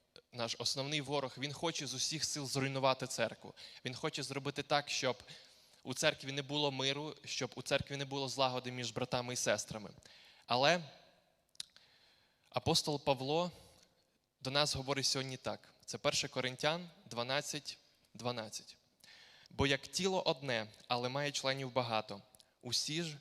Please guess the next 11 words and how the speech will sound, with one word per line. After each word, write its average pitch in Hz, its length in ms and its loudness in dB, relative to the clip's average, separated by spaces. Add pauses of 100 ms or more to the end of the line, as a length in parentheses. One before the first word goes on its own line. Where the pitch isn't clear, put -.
члени 131 360 -2
тіла, 110 340 -2
хоч - 260 -4
їх 131 200 -6
багато, 123 500 0 (320)
то 127 100 0
тіло 160 340 0
одне, 120 400 -2 (400)
так 131 220 4
і 131 60 -6
Христос. - 640 -2